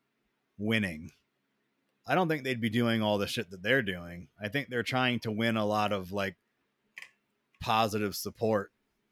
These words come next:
by being like, "Oh, let's do all these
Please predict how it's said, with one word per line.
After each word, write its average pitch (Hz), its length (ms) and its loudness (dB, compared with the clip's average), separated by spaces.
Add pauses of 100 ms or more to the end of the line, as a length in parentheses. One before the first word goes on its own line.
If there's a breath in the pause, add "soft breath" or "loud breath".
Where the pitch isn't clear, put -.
(840)
by 110 180 4
being 110 380 2
like, 104 260 0
"Oh, 135 580 4
let's 147 240 -4
do 170 500 0 (1040)
all 143 160 -2
these 131 320 -2